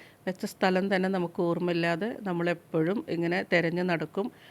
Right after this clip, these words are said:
അപ്പോൾ ആ ഒരു പ്രോബ്ലം നമുക്ക് ഒഴിവാക്കാനായിട്ട് ഇതേപോലെ കുഞ്ഞു കുഞ്ഞു ബോക്സൊക്കെ ഉണ്ടെങ്കിൽ, അപ്പോൾ ഇങ്ങനെ നമ്മൾ വെച്ച് കൊടുക്കുകയാണെങ്കിൽ നമുക്ക് ആവശ്യമാവുന്ന ടൈമിലൊക്കെ നമുക്ക് പെട്ടെന്ന് തന്നെ എടുക്കാം. അപ്പോൾ നമ്മളുടെ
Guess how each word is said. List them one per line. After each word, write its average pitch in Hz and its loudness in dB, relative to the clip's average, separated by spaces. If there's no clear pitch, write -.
അപ്പോൾ 226 -4
ആ 220 6
ഒരു 226 6
പ്രോബ്ലം 185 0
നമുക്ക് 175 -2
ഒഴിവാക്കാനായിട്ട് 170 0
ഇതേപോലെ 165 -2
കുഞ്ഞു 175 -4
കുഞ്ഞു 175 -4
ബോക്സൊക്കെ 160 -4
ഉണ്ടെങ്കിൽ, 160 -2
അപ്പോൾ 208 -2
ഇങ്ങനെ 202 2
നമ്മൾ 185 2
വെച്ച് 190 0
കൊടുക്കുകയാണെങ്കിൽ 170 -2
നമുക്ക് 180 -4
ആവശ്യമാവുന്ന 170 -2
ടൈമിലൊക്കെ 165 0
നമുക്ക് 165 -4
പെട്ടെന്ന് 175 -2
തന്നെ 165 0
എടുക്കാം. 160 -4
അപ്പോൾ 208 -6
നമ്മളുടെ 196 0